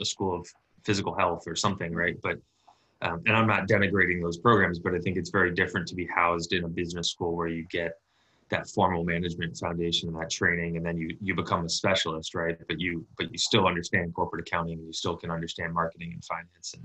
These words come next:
things that are gonna follow you in sports. Um, my day-to-day role is really, I came in with a very active industry network myself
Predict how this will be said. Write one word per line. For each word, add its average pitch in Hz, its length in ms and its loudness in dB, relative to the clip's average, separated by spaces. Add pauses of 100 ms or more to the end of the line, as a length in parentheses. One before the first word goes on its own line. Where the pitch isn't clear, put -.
(160)
things 90 240 -4
that 90 120 -6
are 85 80 -2
gonna 87 180 -4
follow 82 300 0
you 82 200 -4
in 82 120 -10
sports. 85 400 -10 (580)
Um, 85 340 -4 (460)
my 110 140 6
day-to-day 117 380 10
role 101 300 6
is 87 140 0
really, 95 400 2
I 92 100 -2
came 98 300 2
in 92 240 2
with 87 320 -2 (800)
a 95 100 2
very 95 300 4
active 92 400 0
industry 90 680 0 (200)
network 95 460 0
myself 90 520 0